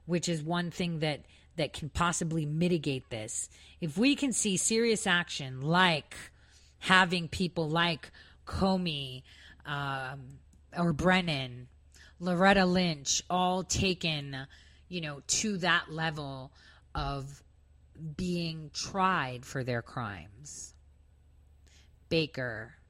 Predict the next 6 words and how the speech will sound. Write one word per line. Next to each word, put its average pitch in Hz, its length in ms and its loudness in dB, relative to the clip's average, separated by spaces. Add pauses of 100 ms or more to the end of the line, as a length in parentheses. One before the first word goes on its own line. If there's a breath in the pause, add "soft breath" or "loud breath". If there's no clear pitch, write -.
(100)
et - 100 -20
cetera, 127 560 -2 (480 soft breath)
then 156 760 -4 (1120)
I 190 200 2
don't 180 640 -6
understand 143 1160 -4